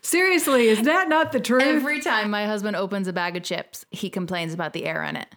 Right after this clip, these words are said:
Speaker 1: It's true. I mean, there's thirty percent of whatever you bought in that bag, and seventy percent is air. So we're apparently paying for it.
Speaker 2: It's, yes. And so, I will say some brands are worse at this than others.
Speaker 1: Yes, they
Speaker 2: Some
Speaker 1: are.
Speaker 2: are just highway robbing us.
Speaker 1: Yeah,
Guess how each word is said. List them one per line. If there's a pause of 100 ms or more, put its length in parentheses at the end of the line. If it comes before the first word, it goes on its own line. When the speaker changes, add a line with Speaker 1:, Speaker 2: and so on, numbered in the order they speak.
(120)
Speaker 1:
It's
true.
I
mean,
there's
thirty
percent
of
whatever
you
bought
in
that
bag,
and (240)
seventy
percent
is (120)
air.
So
we're
apparently
paying
for
it.
Speaker 2:
It's,
yes.
And
so,
I
will
say
some
brands
are
worse
at
this
than
others.
Speaker 1:
Yes,
they
Speaker 2:
Some
Speaker 1:
are.
Speaker 2:
are
just
highway
robbing
us.
Speaker 1:
Yeah,